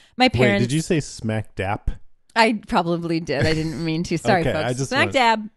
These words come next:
Speaker 1: dab,
Speaker 2: Got
Speaker 1: dab,
Speaker 2: it.
Speaker 1: bye, bye. Uh,
Speaker 2: <laughs> Sorry.
Speaker 1: in, in, uh, in the middle of town, it's an old hotel. And, of course, it's any old hotel worth its salt is haunted. So a couple of years ago, um,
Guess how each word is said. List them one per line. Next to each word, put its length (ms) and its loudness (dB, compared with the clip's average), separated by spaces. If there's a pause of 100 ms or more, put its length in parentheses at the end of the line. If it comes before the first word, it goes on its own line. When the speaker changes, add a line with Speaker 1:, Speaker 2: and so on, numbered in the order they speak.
Speaker 1:
dab, 180 -8
Speaker 2:
Got 80 -6
Speaker 1:
dab, 200 -8
Speaker 2:
it. 20 -14
Speaker 1:
bye, 180 -4
bye. 600 -8 (360)
Uh, 320 6
Speaker 2:
<laughs> 720 -4
Sorry. 180 -10
Speaker 1:
in, 280 0 (160)
in, 260 2
uh, 220 6 (100)
in 420 -6
the 120 -8
middle 260 -4
of 140 -8
town, 320 -2
it's 180 -4
an 120 -12 (140)
old 420 4
hotel. 560 -8
And, 460 -4
of 160 -2
course, 520 2
it's 260 -4
any 380 -8
old 260 -4
hotel 500 -6
worth 240 -8
its 160 -16
salt 340 -4
is 340 0
haunted. 640 2 (460)
So 680 2
a 60 -10
couple 260 -2
of 100 -4
years 300 2
ago, 480 -2 (800)
um, 400 2